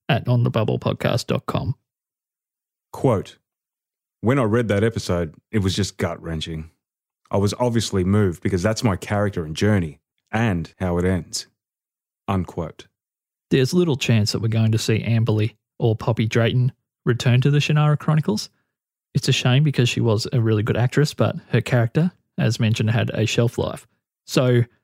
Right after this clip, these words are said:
Speaker 1: it got me thinking, which other characters come to mind where they've actually had their own fan base to the point where them either being forced to take a back seat on a show, a lesser role, so to speak,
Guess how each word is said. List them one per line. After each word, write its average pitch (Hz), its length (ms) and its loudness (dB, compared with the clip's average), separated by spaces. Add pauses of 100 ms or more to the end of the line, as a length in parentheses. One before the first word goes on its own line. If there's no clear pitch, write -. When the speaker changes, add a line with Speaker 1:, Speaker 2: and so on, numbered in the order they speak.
(580)
Speaker 1:
it - 100 0
got 170 140 2
me 151 120 2
thinking, - 440 0 (720)
which 220 200 0
other 175 200 4
characters 120 480 -2
come 117 260 0
to - 80 -4
mind 107 460 0 (840)
where 139 160 2
they've 143 100 0
actually 175 300 0
had 131 180 2
their 120 200 2
own 123 200 2
fan 123 300 0
base 104 260 0
to 131 120 2
the 113 100 0
point 160 320 0
where 117 260 0 (760)
them 135 440 2
either 123 380 2 (1080)
being 123 180 2
forced 147 280 0
to 123 60 -2
take 113 200 -2
a 113 40 0
back 110 220 -2
seat 156 260 0
on 110 140 2
a 104 40 0
show, - 320 -2 (1080)
a 123 140 2
lesser 127 320 2
role, 107 260 2
so 107 180 0
to - 100 -2
speak, - 360 -2